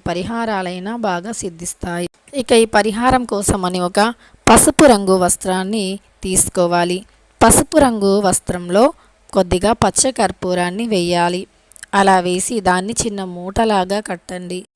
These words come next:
ఆ మూటని లక్ష్మీదేవి యొక్క పటం ముందు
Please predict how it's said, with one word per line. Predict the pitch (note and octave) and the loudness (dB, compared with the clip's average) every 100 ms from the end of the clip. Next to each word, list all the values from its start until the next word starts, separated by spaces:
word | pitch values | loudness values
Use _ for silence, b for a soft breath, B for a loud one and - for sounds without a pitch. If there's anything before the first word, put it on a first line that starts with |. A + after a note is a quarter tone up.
| _ _ - - | _ _ -20 -4
ఆ | G#3+ F#3 | 0 0
మూటని | F3 F3 F3 F3 G3+ F#3 - b b G3 | 0 -4 -2 -2 -4 -8 -12 b b 0
లక్ష్మీదేవి | G3+ - C#4 D4 C#4+ G#3+ G3 F#3+ F#3 | 2 2 0 -2 0 2 2 2 0
యొక్క | - G#3 F3+ E3 F#3+ - b b b b _ - _ - | 0 0 0 0 -4 -8 b b b b _ -20 _ 2
పటం | G3+ G3 C4 A#3+ | 2 2 -4 -4
ముందు | G3 G3 | -4 -2